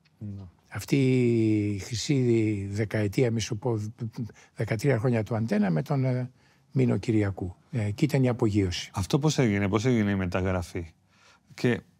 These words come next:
Speaker 1: δεν νιώθατε ότι ρισκάρατε; Ήταν κάτι καινούριο η ιδιωτική τηλεόραση στην Ελλάδα τότε.
Speaker 2: Κάνεις μια πολύ ενδιαφέρουσα ερώτηση.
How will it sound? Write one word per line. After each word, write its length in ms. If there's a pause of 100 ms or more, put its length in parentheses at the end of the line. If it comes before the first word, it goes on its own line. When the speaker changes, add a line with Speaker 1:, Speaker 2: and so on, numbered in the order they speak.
(320)
Speaker 1:
δεν 360
νιώθατε 400
ότι 240
ρισκάρατε; 640
Ήταν 200
κάτι 240
καινούριο 760
η 140
ιδιωτική 500
τηλεόραση 440
στην 400
Ελλάδα 420
τότε. 340 (280)
Speaker 2:
Κάνεις 260
μια 100
πολύ 200
ενδιαφέρουσα 460
ερώτηση. 500